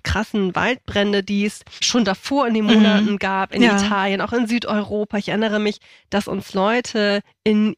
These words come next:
Speaker 1: ihren Wohnmobilen entgegenkamen, weil es ihnen einfach zu heiß war auf den Campingplätzen rund um den Gardasee und die sind wieder nach Hause gefahren.
Speaker 2: Oh, okay.
Speaker 1: Und, ja, und ich habe irgendwie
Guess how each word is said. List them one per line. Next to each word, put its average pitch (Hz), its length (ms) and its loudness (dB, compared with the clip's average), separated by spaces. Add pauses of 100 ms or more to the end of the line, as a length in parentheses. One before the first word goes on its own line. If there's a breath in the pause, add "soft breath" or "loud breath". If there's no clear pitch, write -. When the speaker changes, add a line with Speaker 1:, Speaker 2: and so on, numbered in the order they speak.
Speaker 1:
ihren 180 680 0
Wohnmobilen 185 800 0
entgegenkamen, 180 1160 -2
weil 180 140 0
es - 80 -10
ihnen 196 160 -6
einfach - 280 -8
zu - 240 -6
heiß 226 300 -2
war 180 340 0
auf - 100 -10
den 185 140 -2
Campingplätzen 196 720 -4
rund 180 160 -2
um 190 160 0
den 175 220 0
Gardasee 180 540 -2
und 175 120 -4
die 175 40 -8
sind 185 140 -6
wieder 185 180 -4
nach 180 160 -4
Hause 208 280 -4
gefahren. 180 540 2
Speaker 2:
Oh, 185 40 -4
okay. 202 140 0
Speaker 1:
Und, 185 160 2
ja, 208 360 2
und 180 80 -2
ich - 160 -6
habe - 160 -6
irgendwie 269 400 -2